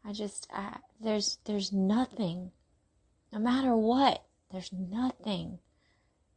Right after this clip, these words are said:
that can bring me to that darkness again. And I want you to feel that. But faith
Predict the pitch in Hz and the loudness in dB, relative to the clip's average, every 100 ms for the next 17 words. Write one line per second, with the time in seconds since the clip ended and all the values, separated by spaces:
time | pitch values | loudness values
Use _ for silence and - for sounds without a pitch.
0 | _ - - - 190 202 196 202 175 180 | _ -14 -10 -6 -2 0 2 2 0 -4
1 | - _ - 185 185 - 180 - 175 - | -10 _ -12 -6 -4 -4 -4 -4 -6 -8
2 | - - 180 170 - _ _ _ _ _ | -12 -8 -6 -8 -12 _ _ _ _ _
3 | _ _ _ - - 220 180 185 196 196 | _ _ _ -20 -12 -6 -2 0 -2 -4
4 | - 180 - 208 208 196 196 185 - _ | -8 -12 -6 0 2 4 2 0 -4 _
5 | _ _ _ _ _ _ _ _ _ _ | _ _ _ _ _ _ _ _ _ _
6 | _ _ _ - - - 214 185 - - | _ _ _ -16 -8 2 4 2 -2 -16